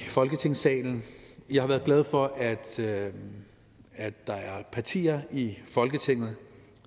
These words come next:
der vil, øh, behandle den her, øh, behandle vores forslag i, øh, i udvalgs-, øh, i udvalget, og jeg håber, at vi kan komme frem til en konstruktiv, øh,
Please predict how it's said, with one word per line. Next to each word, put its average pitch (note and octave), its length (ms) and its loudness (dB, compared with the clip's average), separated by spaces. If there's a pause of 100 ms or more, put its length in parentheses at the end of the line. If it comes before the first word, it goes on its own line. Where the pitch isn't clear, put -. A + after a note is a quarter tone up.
der A#2+ 100 4
vil, G#2+ 200 -4 (280)
øh, G2+ 100 -14 (560)
behandle D3+ 320 0
den C#3+ 220 0
her, C3+ 200 0 (240)
øh, A#2 120 -4 (160)
behandle C#3 260 0
vores G#2+ 240 -4
forslag C3+ 600 0
i, A2+ 240 0
øh, G2+ 60 -6 (720)
i B2+ 100 -4
udvalgs-, E3 800 2
øh, A2+ 500 0 (320)
i D3 80 2
udvalget, D#3 460 4 (360)
og C#3 80 2
jeg D3 80 6
håber, C#3+ 320 6 (140)
at B2+ 120 0
vi B2+ 60 0
kan A#2+ 120 2
komme A#2+ 140 -2
frem B2+ 300 -2
til A#2+ 280 0 (320)
en A2+ 240 -2
konstruktiv, A2 600 -2 (640)
øh, G2 60 -8